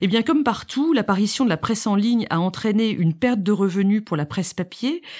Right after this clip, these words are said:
liée d'une part à la chute des ventes et des abonnements, et d'autre part au départ des annonceurs publicitaires.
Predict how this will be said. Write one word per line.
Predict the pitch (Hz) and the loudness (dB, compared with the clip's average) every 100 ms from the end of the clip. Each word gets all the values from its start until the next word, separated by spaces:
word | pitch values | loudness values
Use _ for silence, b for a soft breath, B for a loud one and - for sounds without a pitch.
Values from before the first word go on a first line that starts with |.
| B B | B B
liée | 196 196 233 220 | -2 2 2 2
d'une | 160 180 247 247 | 0 0 0 0
part | 247 233 185 - | 0 2 0 0
à | |
la | 160 165 | 0 0
chute | - 220 | 0 -4
des | 175 190 | 0 0
ventes | 196 196 | 0 -2
et | 165 | -2
des | 151 | 0
abonnements, | 156 151 151 180 262 302 B B B | 0 0 0 2 0 -2 B B B
et | 185 | -2
d'autre | 208 214 185 | 0 -2 -4
part | 185 220 277 285 294 | -2 0 0 0 -2
au | 190 | -2
départ | 175 185 247 185 | 0 0 0 0
des | 180 | 2
annonceurs | 175 180 233 226 | 2 2 0 -2
publicitaires. | 196 165 175 175 - 143 156 - | -2 -4 -4 -8 -8 -8 -8 -14